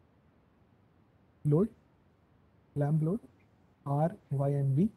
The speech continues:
And we are connecting here. This is the wattmeter W one, and this is the wattmeter W two. What are we measuring here? W one and W two we are measuring. Along with that, you can see that there are voltmeters,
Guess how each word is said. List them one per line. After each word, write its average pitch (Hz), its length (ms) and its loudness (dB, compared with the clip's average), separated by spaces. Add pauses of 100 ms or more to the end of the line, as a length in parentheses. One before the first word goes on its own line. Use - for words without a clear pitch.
(1700)
And 151 180 2
we 151 80 2
are 151 80 -4
connecting 147 400 0
here. 156 160 0
This 139 220 -4
is 156 120 -4
the 160 200 0 (440)
wattmeter 139 560 -2
W 135 300 -2
one, 156 220 -2 (380)
and 139 140 -10
this 139 100 -4
is 139 80 -2
the 143 120 0
wattmeter 135 500 -4 (340)
W 127 320 -4
two. 214 80 -10 (840)
What 156 160 2
are 170 100 2
we 180 120 4
measuring 165 360 2
here? 170 140 0
W 147 400 0
one 165 200 -4
and 170 140 2
W 151 240 0
two 160 100 -4
we 156 140 0
are 156 60 -2
measuring. 143 360 -2 (1300)
Along 151 220 0
with 156 100 0
that, 156 180 -2
you 156 60 -2
can 156 160 -2
see 165 120 -4
that 151 180 -2
there 143 140 -4
are 156 80 -4
voltmeters, 143 600 -4